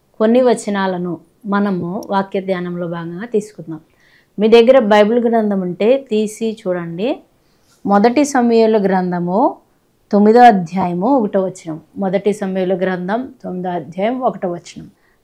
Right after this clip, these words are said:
అపియకు పుట్టిన బెకరతు కుమారుడైన సెరోరుకు జననమైన అబియేలు కుమారుడగు కీషు అను ఒక భాగ్యవంతుడు బెన్యామీనోడు ఒకడుండెను. కీషు భాగ్యవంతుడగు ఒక బెన్యామీనీయుడు.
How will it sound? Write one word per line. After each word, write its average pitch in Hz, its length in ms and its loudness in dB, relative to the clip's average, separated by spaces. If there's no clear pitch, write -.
అపియకు 269 460 0
పుట్టిన 240 840 0
బెకరతు 240 540 4
కుమారుడైన 214 1120 2
సెరోరుకు 240 880 2
జననమైన 214 880 0
అబియేలు 196 420 2
కుమారుడగు 196 680 -2
కీషు 220 420 -4
అను 214 260 0
ఒక 190 200 -6
భాగ్యవంతుడు 180 1160 -4
బెన్యామీనోడు 226 1000 2
ఒకడుండెను. 170 760 -4
కీషు 262 320 -2
భాగ్యవంతుడగు 196 1300 0
ఒక 185 540 -4
బెన్యామీనీయుడు. 175 920 -6